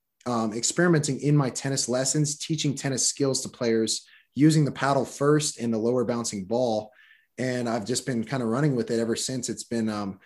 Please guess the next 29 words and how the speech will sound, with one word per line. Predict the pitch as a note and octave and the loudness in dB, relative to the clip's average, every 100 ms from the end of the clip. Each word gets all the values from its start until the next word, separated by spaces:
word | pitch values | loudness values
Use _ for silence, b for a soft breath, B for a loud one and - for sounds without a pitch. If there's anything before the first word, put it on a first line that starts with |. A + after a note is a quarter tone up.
| b | b
a | A2+ | -6
great | - C#3+ D#3 | 2 4 6
way | C3 | 6
to | D3+ | 4
get | C#3+ C#3 | 4 0
people | C3 B2+ - | -2 -4 -4
into | C3 C#3+ | 0 0
tennis, | C#3+ C#3 D3 - | 0 -2 0 -2
in | C3 | -2
my | C3+ | -2
opinion. | B2+ C#3 C#3 C#3+ | -4 -2 -2 0
And | B2+ A2+ | 0 -2
also | - C3+ - B2+ | 0 0 0 0
I | A2+ - _ | -2 -4 _
find | - C#3+ C3+ | -4 -2 -2
that | G#2+ | -2
people | C#3 C3 | -4 -4
can | A#2 G#2+ | -4 -2
learn | A2+ B2 | -2 -2
the | |
tennis | A2+ - B2+ | -4 -4 -2
skill | - - A2+ | -2 -2 -4
faster | - B2+ C3+ C3+ - C#3+ C#3+ C#3+ b b b b | -4 -2 0 0 0 0 0 -6 b b b b
and | C3 C3 B2 A2+ | -4 -2 -2 4
be | D3+ | 6
able | D3 | 6
to | C3+ | 4
actually | C3+ B2 | 0 -2
play | - - C3+ C#3+ B2 A2 | -4 -4 0 2 2 0